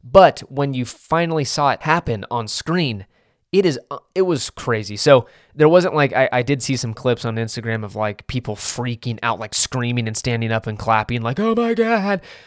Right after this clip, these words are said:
Um, we did have, the girl sitting next to me was the only one that said anything, and she was like, she just did, like, the squeaky, like, "Oh my God." And it was done. So it wasn't as, like, uh, like, amazing as these Instagram clips make it out to be, but we had a lame theater, um, and I didn't say anything, so I'm part of the lame group. But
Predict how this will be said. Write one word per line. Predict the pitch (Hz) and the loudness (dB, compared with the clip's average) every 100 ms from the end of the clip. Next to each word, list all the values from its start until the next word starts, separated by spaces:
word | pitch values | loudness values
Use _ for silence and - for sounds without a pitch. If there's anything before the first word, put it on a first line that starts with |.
| - | -6
Um, | 143 123 117 104 _ _ _ | -2 0 -2 -6 _ _ _
we | 135 | -2
did | 165 175 | 0 2
have, | 151 120 | 2 0
the | 135 | -4
girl | 123 160 | 2 2
sitting | 147 - | 2 -4
next | 127 123 | -6 -6
to | - | -2
me | 127 | -2
was | 120 | 0
the | |
only | 101 117 | -2 -2
one | 113 113 | -2 -2
that | 101 | -2
said | 120 | -4
anything, | 123 123 131 | -4 -4 -6
and | 113 | -6
she | - 117 | -6 -6
was | 110 107 | -6 -8
like, | 202 - | -10 -10
she | - 127 | -10 -8
just | 117 - | -6 -6
did, | 110 | -6
like, | 110 | -6
the | - | -6
squeaky, | 107 - 117 - 120 | -10 -8 -8 -8 -6
like, | 107 - - | -6 -8 -12
"Oh | 480 | -12
my | 508 508 - | -12 -16 -10
God." | 539 - - _ _ _ _ - | -8 -8 -10 _ _ _ _ -8
And | 127 | -4
it | 113 | -4
was | 110 104 | -4 -4
done. | 101 - | -6 -4
So | - 143 | 6 8
it | 131 | 10
wasn't | 156 151 143 | 8 8 4
as, | 127 | 4
like, | 123 120 | 2 4
uh, | 143 143 143 139 - | 4 4 4 2 0
like, | 123 120 | -2 -2
amazing | 123 120 120 110 | -2 0 0 -2
as | 110 104 | -4 -4
these | 107 98 - _ _ - | -6 -8 -14 _ _ -4
Instagram | 160 139 123 120 113 | -2 -2 0 0 0
clips | 127 - | -4 -4
make | 131 135 | -4 6
it | |
out | 190 190 | 8 8
to | 151 | 6
be, | 135 127 113 _ _ _ | 4 2 0 _ _ _
but | 123 | -2
we | 117 | 2
had | 120 113 | 2 2
a | |
lame | 110 110 107 | 0 -4 -4
theater, | 110 107 104 107 - _ | -6 -4 -4 -6 -8 _
um, | - 107 104 98 | -10 -8 -6 -8
and | 107 - | -10 -4
I | 113 | -4
didn't | 107 104 | -2 -6
say | 104 | -10
anything, | 107 104 101 | -10 -10 -10
so | - | -10
I'm | 104 | -10
part | 107 | -8
of | 101 | -8
the | 101 | -6
lame | 107 107 | -8 -6
group. | 113 117 | -4 -4
But | 135 156 - | 2 2 2